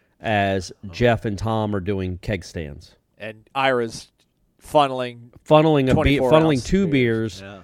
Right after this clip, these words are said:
Speaker 1: They're doing keg stands. I feel like I've gotta pour something on me. Um, so I'll be doing that while they're all doing, and that'll be at, uh, that'll be at Corner Pocket, um, the Saturday after the game.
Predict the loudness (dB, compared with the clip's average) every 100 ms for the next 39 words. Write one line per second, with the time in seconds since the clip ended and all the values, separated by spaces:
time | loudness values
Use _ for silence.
0 | _ 2 4 6 6 4 4 2 2 0
1 | -2 0 -2 -4 -2 -2 0 2 2 2
2 | 0 2 0 -2 -2 -2 -2 -2 -2 -4
3 | -4 -4 -4 -8 -10 _ _ _ -4 -2
4 | 0 -2 -6 -10 -4 0 4 4 2 2
5 | 4 4 4 2 2 0 0 2 2 2
6 | 2 0 -2 -2 -4 -4 0 2 2 2
7 | 2 2 0 0 0 0 2 4 4 4
8 | 2 6 4 4 0 -4 _ _ _ _
9 | -2 0 0 -2 -4 -6 0 2 4 4
10 | 2 2 2 0 0 -2 0 0 0 -4